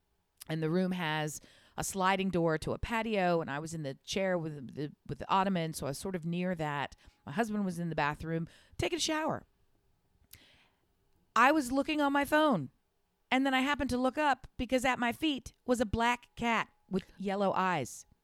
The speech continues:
And I looked at this cat, and the cat stopped walking, turned, and looked at me. And I had my phone in my hand, so I clicked record. And this cat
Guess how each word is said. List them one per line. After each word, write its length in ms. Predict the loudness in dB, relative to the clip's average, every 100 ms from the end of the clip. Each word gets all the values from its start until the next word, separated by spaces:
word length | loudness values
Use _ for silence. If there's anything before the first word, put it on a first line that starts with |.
| _ _ _ _ _ _ _ _ _ _ _ _ _ _ _ 0
And 120 | 4
I 200 | 6 4 2
looked 300 | 2 2 0
at 80 |
this 180 | -4 -4
cat, 380 | -4 -2 -2 -6 _ _ _ _ _
and 140 | 0 2
the 60 |
cat 340 | 0 0 0 0 _ _ _ -14
stopped 560 | -2 4 4 2 -6 -16 0
walking, 600 | 4 4 2 -4 -4 -8 _ _ _
turned, 440 | 0 4 4 2 0
and 180 | 0 0
looked 180 | 0
at 100 | -2
me. 320 | -2 -2 -2 -8 _ _ _ _ _ _ _ 0
And 140 | 2
I 160 | 2 0 -6
had 220 | -2 0 2
my 160 | 0
phone 240 | 2 2 2
in 60 |
my 100 | -2
hand, 280 | -4 -4 -4
so 120 | -2
I 60 | -4
clicked 300 | -2 -8 -6
record. 500 | -4 0 0 0 -6 _ _ _
And 140 | 0 0
this 120 | 0
cat 420 | -2 0 0 0